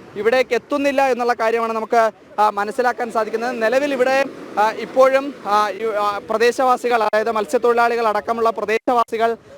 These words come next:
ആ, പ്രദേശത്തേക്ക് എത്തുന്നു. കാരണം ഇതൊരു കൗതുകമാണ് അവരെ സംബന്ധിച്ചിടത്തോളം. നമുക്ക് ദൃശ്യങ്ങളിൽ കാണുന്നത് പോലെ തന്നെ ദേ ഇവിടെ എല്ലാം നിറഞ്ഞ്,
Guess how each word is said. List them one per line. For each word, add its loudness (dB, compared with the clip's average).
ആ, 4
പ്രദേശത്തേക്ക് -2
എത്തുന്നു. -2
കാരണം 2
ഇതൊരു 2
കൗതുകമാണ് 0
അവരെ 2
സംബന്ധിച്ചിടത്തോളം. -2
നമുക്ക് 0
ദൃശ്യങ്ങളിൽ -2
കാണുന്നത് -2
പോലെ 0
തന്നെ 0
ദേ 2
ഇവിടെ 2
എല്ലാം 0
നിറഞ്ഞ്, -2